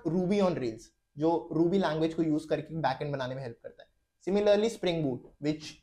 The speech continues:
is, you know, a back end which is created by Java। तो मेरे पास अलग-अलग लैंग्वेजेस हैं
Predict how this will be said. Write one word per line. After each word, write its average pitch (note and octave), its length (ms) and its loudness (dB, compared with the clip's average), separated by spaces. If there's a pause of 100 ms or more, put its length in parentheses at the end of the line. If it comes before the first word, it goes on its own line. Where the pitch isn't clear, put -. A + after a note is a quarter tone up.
(100)
is, D#3+ 120 0 (720)
you E3+ 80 0
know, D3 60 0 (100)
a - 20 4 (100)
back D#3+ 260 6
end F#3+ 120 4
which D#3+ 140 0
is - 80 -10
created E3 320 2
by C#3+ 160 4
Java। A2+ 240 -4 (200)
तो A3+ 80 4
मेरे A#3+ 140 4
पास B3+ 260 0 (280)
अलग-अलग G#3+ 460 4
लैंग्वेजेस D#3 440 2
हैं D#3 80 -2